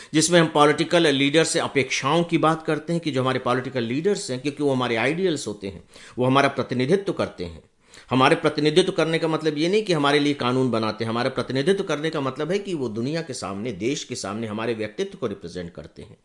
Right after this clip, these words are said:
छोटी सी बात नहीं है, और हम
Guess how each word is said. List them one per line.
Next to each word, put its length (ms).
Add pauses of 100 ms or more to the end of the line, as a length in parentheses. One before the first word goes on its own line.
(640)
छोटी 340
सी 120
बात 280
नहीं 160
है, 140 (340)
और 100
हम 420